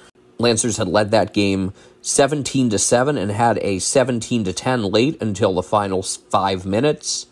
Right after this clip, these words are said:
Then in O T, had an extra point blocked. Valley scored. Valley made their extra point. Two thousand nineteen,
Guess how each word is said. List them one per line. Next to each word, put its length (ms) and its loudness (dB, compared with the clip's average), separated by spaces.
Then 160 2
in 120 -2
O 220 4
T, 280 2
had 140 2
an 100 -2
extra 300 -2
point 380 -2
blocked. 440 2
Valley 380 2
scored. 420 4
Valley 300 0
made 340 0
their 160 4
extra 300 -2
point. 480 -2
Two 200 -2
thousand 540 2
nineteen, 840 0